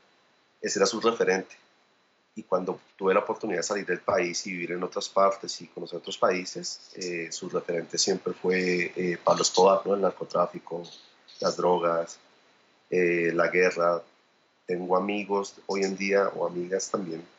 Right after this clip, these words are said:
por ejemplo, de Noruega, de Escandinavia, que me decían, "Hemos ido tres veces a Sudamérica y no conocemos Colombia, porque nuestros padres o nuestros gobiernos nos dicen, no tienen que ir allá". Te estoy hablando del dos mil siete, dos mil ocho.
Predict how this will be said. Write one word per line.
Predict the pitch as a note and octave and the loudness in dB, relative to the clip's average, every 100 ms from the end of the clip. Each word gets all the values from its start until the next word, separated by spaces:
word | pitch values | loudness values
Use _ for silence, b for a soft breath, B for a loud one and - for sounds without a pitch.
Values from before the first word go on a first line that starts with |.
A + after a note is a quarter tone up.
| _ _ _ _ _ _ _ _ | _ _ _ _ _ _ _ _
por | G#2 | -2
ejemplo, | G2 F2+ | 2 2
de | |
Noruega, | E2+ E2 F2+ G2+ B1 | 4 4 6 6 6
de | |
Escandinavia, | - G2+ F#2 E2 F2+ A#2 C#3 - - | 4 0 0 0 2 0 -2 -10 -10
que | - E2+ | -6 -2
me | E2+ | -2
decían, | E2 F2 F2 F2 | -2 -2 -4 -4
"Hemos | F#2+ F#2 - | -4 -2 0
ido | G#2 | 0
tres | - G#2 | 2 0
veces | G#2 G#2 | 2 2
a | A2 | 2
Sudamérica | - F#2+ F#2 G2 - F#3+ - _ _ _ _ - | 2 0 0 -4 -6 -16 -18 _ _ _ _ -4
y | |
no | F#2+ | -4
conocemos | F#2 G2+ G2 F2 - | 0 0 2 0 2
Colombia, | G2 G2+ - - _ _ _ _ _ - | 2 2 -2 -20 _ _ _ _ _ -16
porque | F#2 - | -12 -8
nuestros | F2 - - | -6 -6 -8
padres | - F2 F2 F#2 F#2+ | 0 2 4 0 -2
o | |
nuestros | F#2 F#2+ | -4 -4
gobiernos | F2 E2+ D#2+ E2+ | -2 -2 0 -2
nos | F2+ | -4
dicen, | E2+ E2+ | -6 -6
no | E2 | -6
tienen | D#2+ E2+ | -6 -6
que | - | -6
ir | - | 0
allá". | F#2 - - - _ _ - | 0 -2 -12 -20 _ _ -6
Te | |
estoy | - F2+ | 0 4
hablando | F2 F#2+ G2+ | 6 6 4
del | G2+ | 4
dos | G2 | 2
mil | F2 E2+ | 0 -2
siete, | - G#2 - | 0 0 -2
dos | E2+ D#2+ | -6 -8
mil | E2+ | -4
ocho. | F2+ - | -4 -4